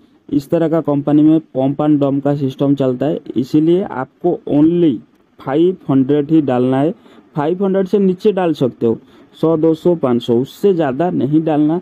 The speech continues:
क्योंकि हाई risk होता है इस तरह का share। अगर हम लोग company का details देखें, देखते हैं, हम लोग अभी देखेंगे। और दोस्तों,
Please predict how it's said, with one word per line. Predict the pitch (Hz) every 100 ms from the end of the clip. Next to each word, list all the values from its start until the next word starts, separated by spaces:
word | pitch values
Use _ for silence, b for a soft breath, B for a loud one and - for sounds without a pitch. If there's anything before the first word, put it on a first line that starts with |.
| b b b 143
क्योंकि | 160 180
हाई | 147 131 151
risk | 151 139 139 135
होता | 123 131
है | 160
इस | 147 -
तरह | 117 117
का | 110 151
share। | - 80 - b b b -
अगर | 151 190
हम | 196 208
लोग | 208
company | 170 156 170 180
का | 190
details | 143 131 - 180 185
देखें, | 143 147 - 175 151 -
देखते | 123 139 139 -
हैं, | 165 143 - b b b -
हम | 151
लोग | 175 190
अभी | 196
देखेंगे। | 190 - 208 208 254 b b b _
और | - 156 185
दोस्तों, | 208 -